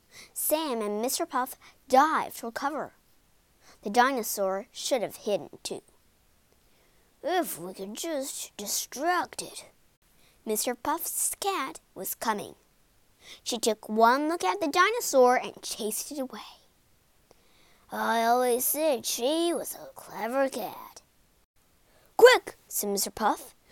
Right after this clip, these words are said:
"We must change to our normal size before that dinosaur comes back." First, they had to move the dial. Sam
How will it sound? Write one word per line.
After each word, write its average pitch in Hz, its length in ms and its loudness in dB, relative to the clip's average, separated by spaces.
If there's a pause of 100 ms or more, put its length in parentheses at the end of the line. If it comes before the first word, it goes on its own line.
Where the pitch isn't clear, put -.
(200)
"We 226 100 0
must 233 400 2
change 220 720 -4
to - 160 -6
our 226 240 -2
normal 285 460 -2
size 165 540 2 (200)
before 254 300 -2
that - 220 -4
dinosaur 247 580 0
comes 247 400 -2
back." - 500 2 (880)
First, - 580 2
they 196 160 8
had 208 180 8
to 208 80 -6
move 208 540 2
the 190 120 -4
dial. 233 420 0 (600)
Sam 254 400 2